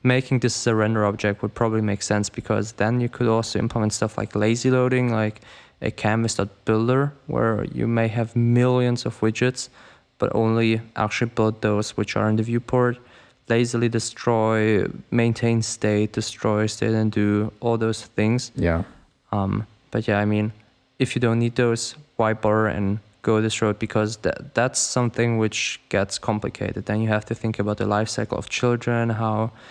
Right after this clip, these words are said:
Speaker 1: they are laid out, how to efficiently do
Speaker 2: Mm-hmm.
Speaker 1: all that stuff. And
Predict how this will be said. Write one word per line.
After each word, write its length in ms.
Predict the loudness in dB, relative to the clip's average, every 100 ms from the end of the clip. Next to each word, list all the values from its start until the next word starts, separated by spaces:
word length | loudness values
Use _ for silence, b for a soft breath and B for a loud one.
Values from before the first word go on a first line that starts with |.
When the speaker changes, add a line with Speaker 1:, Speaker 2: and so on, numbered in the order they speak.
| B B -4
Speaker 1:
they 80 | 0
are 80 | 2
laid 220 | 0 0
out, 380 | 2 0 -2 -2
how 180 | -2
to 360 | -2 -4 -2 -2
efficiently 540 | -2 -4 -2 -2 0 2
do 60 |
Speaker 2:
Mm-hmm. 140 | 4 4
Speaker 1:
all 100 | 2
that 120 | -2
stuff. 420 | -2 0 -2 -6 _ B B B _
And 340 | -6 -6 -6